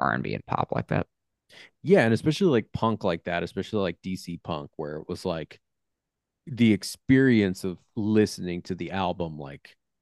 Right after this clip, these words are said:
Speaker 2: was sort of like being in a dingy basement where, like, the
Speaker 1: Yep.
Speaker 2: analog quality sound fucking horrible and,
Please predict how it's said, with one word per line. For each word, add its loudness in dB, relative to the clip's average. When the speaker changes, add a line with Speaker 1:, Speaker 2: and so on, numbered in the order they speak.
Speaker 2:
was 0
sort 0
of -4
like -4
being -2
in -2
a -4
dingy -4
basement -12
where, 2
like, -2
the -8
Speaker 1:
Yep. 4
Speaker 2:
analog -4
quality -2
sound -6
fucking -10
horrible -4
and, -8